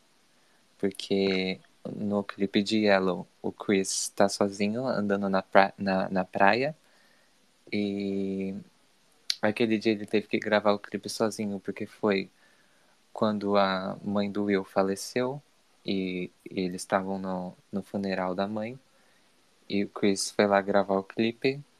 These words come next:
Ele disse até que ele se arrepende, ele devia ter deixado o clipe pra lá, né, e, e,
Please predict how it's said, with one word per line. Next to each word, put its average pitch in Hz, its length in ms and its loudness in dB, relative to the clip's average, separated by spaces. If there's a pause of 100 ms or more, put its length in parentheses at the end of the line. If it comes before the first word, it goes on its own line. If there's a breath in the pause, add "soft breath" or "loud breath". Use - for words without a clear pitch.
(460)
Ele 104 220 -2
disse 107 180 0
até 107 200 0
que - 140 -2
ele 117 340 2
se 120 160 -2
arrepende, 117 520 0
ele 107 140 -2
devia 107 260 4
ter 123 140 0
deixado 110 400 -2
o 98 40 -2
clipe 98 380 -2
pra - 200 -4
lá, 104 340 -4
né, 98 260 -4
e, 92 200 -10 (100)
e, 92 440 -16